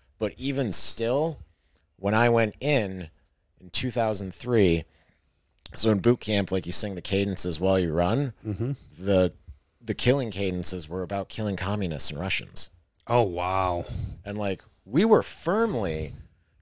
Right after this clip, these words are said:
Speaker 1: two years into Afghanistan, and Iraq had just started.
Speaker 2: <sighs> Yeah, and because war's a racket, though, because look at, we're, we're, we're taking on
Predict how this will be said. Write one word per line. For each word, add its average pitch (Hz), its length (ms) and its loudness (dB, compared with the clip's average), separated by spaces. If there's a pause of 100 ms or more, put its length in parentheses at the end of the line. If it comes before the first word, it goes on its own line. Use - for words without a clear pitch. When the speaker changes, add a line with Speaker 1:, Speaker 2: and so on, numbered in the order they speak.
(140)
Speaker 1:
two 175 260 0
years 160 420 -2
into 120 1000 0 (200)
Afghanistan, 98 1160 0 (400)
and 87 440 0 (140)
Iraq 87 520 2
had 82 160 -10
just 71 220 -6
started. - 440 -12 (480)
Speaker 2:
<sighs> - 60 -18 (1500)
Yeah, 143 480 6
and 127 400 2
because 123 380 6
war's 120 420 8
a 131 60 6
racket, 127 560 4
though, 98 160 2
because 95 360 -2
look 113 160 4
at, 135 120 0
we're, 107 280 0
we're, 110 280 0
we're 113 100 4
taking 107 380 0
on 90 120 -6